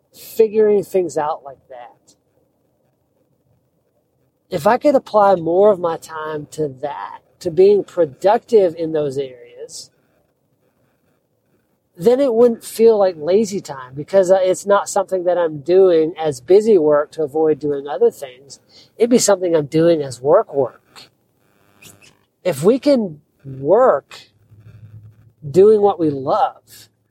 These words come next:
we become what a lot of people consider a workaholic. Like, "Oh man, you just work all the time. Why are you always working? Don't you ever do anything besides work?" But it's what I love.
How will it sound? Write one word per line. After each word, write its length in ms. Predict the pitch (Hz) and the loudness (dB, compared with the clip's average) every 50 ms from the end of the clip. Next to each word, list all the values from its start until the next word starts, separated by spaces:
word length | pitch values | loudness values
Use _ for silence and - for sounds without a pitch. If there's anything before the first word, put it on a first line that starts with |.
| _ _ _ _ _ | _ _ _ _ _
we 120 | 175 196 | 0 2
become 340 | 226 294 285 - - 247 233 | 2 2 0 2 0 0 2
what 120 | 220 226 220 | 4 4 4
a 100 | 202 170 | 4 4
lot 240 | 165 160 170 220 | 2 2 0 0
of 100 | 254 - | -4 -6
people 280 | - 185 185 - 165 151 | -8 -12 -12 -10 -10 -12
consider 600 | - - 147 135 - - - 160 156 156 156 143 | -12 -14 -16 -16 -14 -8 -6 -4 -4 -2 -4 -4
a 40 | 139 | -4
workaholic. 1000 | 131 139 143 151 - 156 131 110 127 139 170 226 202 - - _ _ _ _ _ _ _ _ _ _ _ _ | -6 -8 -10 -10 -10 -14 -16 -12 -10 -8 -8 -8 -8 -12 -16 _ _ _ _ _ _ _ _ _ _ _ _
Like, 120 | 170 - _ | -20 -16 _
"Oh 220 | - - - 165 165 | -8 -6 -6 -6 -4
man, 160 | 196 202 220 | -4 -2 -2
you 120 | 240 262 | -2 0
just 200 | 302 277 196 - | 0 0 0 2
work 240 | 196 254 247 - - | 0 0 0 0 0
all 200 | 185 226 247 262 | 0 2 2 0
the 100 | 240 208 | -2 -4
time. 300 | - 233 247 240 208 175 | -4 -2 -2 -2 -2 -2
Why 140 | 175 214 254 | -2 -2 -2
are 100 | 269 339 | 0 0
you 160 | 320 311 - - | 0 0 0 0
always 480 | 196 247 320 339 330 302 226 - - | 2 2 2 2 2 -2 -4 -4 0
working? 420 | 202 269 302 330 - - 196 151 - _ _ _ _ - | 2 2 2 2 0 -6 -8 -8 -8 _ _ _ _ -6
Don't 160 | 285 320 302 | -4 -2 -2
you 100 | 285 233 | -2 0
ever 240 | 240 277 302 311 320 | 2 2 2 0 0
do 140 | 320 277 | 0 2
anything 400 | 254 240 277 320 311 - 339 320 | 2 2 2 0 0 2 0 0
besides 340 | 285 262 220 247 214 180 143 | 0 2 2 2 2 2 2
work?" 300 | 160 214 262 311 330 - _ _ _ _ _ _ _ _ _ _ _ _ _ _ _ | 0 0 0 0 -2 -4 _ _ _ _ _ _ _ _ _ _ _ _ _ _ _
But 140 | _ 202 226 | _ -2 0
it's 180 | 247 226 - 190 | 0 0 0 0
what 160 | 196 190 175 | 0 0 2
I 120 | 156 147 | 0 -2
love. 800 | 135 131 127 123 135 151 208 247 269 214 - - _ _ - _ | -4 -6 -10 -8 -4 -2 2 2 2 2 0 -4 _ _ -20 _